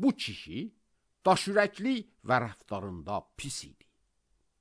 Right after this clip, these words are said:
Davud səhrada eşitdi ki, Nabalın qoyun qırxımı var. O, on cavan göndərib onlara dedi, "Kərmələ Nabalın yanına gedin və məndən ona salam deyin.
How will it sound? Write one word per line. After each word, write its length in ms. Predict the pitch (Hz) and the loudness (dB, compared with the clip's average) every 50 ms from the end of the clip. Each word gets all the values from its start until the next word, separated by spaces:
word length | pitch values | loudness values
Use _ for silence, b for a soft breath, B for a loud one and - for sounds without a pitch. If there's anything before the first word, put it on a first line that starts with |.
| _ _ _ _ _ _ _ _ _ _ _ _ _ _ _ _ _ _ _ _ _ _ _ _ _ _ _ - | _ _ _ _ _ _ _ _ _ _ _ _ _ _ _ _ _ _ _ _ _ _ _ _ _ _ _ 2
Davud 400 | - 147 147 139 151 160 156 - - | 4 6 6 6 6 2 2 0 -6
səhrada 680 | - - - 139 123 110 117 113 110 104 113 113 104 - - | -12 -4 0 0 0 0 0 -2 0 0 2 0 0 0 -2
eşitdi 460 | 117 - - 104 98 _ - 139 127 | -8 -8 -10 -12 -14 _ -12 -12 -10
ki, 300 | - - - 73 78 - _ _ _ _ _ _ _ - | -10 -12 -14 -14 -16 -18 _ _ _ _ _ _ _ -2
Nabalın 600 | - 131 151 151 139 151 160 175 190 185 175 - - 92 92 | 4 4 4 6 6 4 4 4 4 4 2 -2 -8 -6 0
qoyun 380 | 110 139 135 139 151 156 147 113 | 2 2 4 4 4 2 2 0
qırxımı 520 | 92 107 95 - - - 87 82 82 73 | -2 -6 -8 -8 -10 -12 -10 -10 -12 -12
var. 180 | 64 - - _ _ _ _ _ _ _ _ _ _ _ _ _ _ _ _ _ _ _ _ _ _ _ _ _ _ _ _ _ _ _ - | -16 -20 -20 _ _ _ _ _ _ _ _ _ _ _ _ _ _ _ _ _ _ _ _ _ _ _ _ _ _ _ _ _ _ _ 10
O, 440 | 220 233 233 226 220 214 - - _ _ _ - | 12 12 12 12 12 8 4 0 _ _ _ 4
on 280 | 262 277 285 269 247 | 6 6 6 6 4
cavan 420 | 185 147 156 143 147 156 165 165 135 | 2 2 2 2 2 2 2 0 0
göndərib 520 | 98 104 95 90 78 85 98 151 160 - - | -2 -4 -6 -6 -8 -6 -6 -6 -6 -6 -4
onlara 420 | - 139 151 147 143 151 180 185 151 | -2 0 0 2 0 0 0 -2 -2
dedi, 400 | 143 117 - - 90 117 135 - _ _ _ _ _ _ _ _ _ | -4 -6 -6 -8 -12 -12 -12 -14 _ _ _ _ _ _ _ _ _
"Kərmələ 720 | - - 226 233 226 226 233 233 262 269 262 - - 156 170 | 0 4 4 6 6 4 4 4 6 6 6 6 4 4 8
Nabalın 480 | 185 185 175 170 170 175 214 233 202 | 8 8 10 10 8 8 8 6 6
yanına 360 | 156 131 113 104 107 113 127 123 | 4 4 2 2 0 0 -2 -2
gedin 440 | 98 82 76 67 110 156 214 254 - | -4 -6 -10 -8 -6 -6 -6 -4 -2
və 80 | 165 190 214 226 | 0 2 4 4
məndən 320 | 226 226 226 208 262 254 | 4 4 4 2 2 2
ona 360 | 202 131 107 104 127 175 190 | 2 2 2 2 2 2 2
salam 500 | 165 - - - 185 180 196 185 160 120 | 2 -4 -6 0 2 4 4 4 4 2
deyin. 200 | - - - _ | -2 -6 -16 _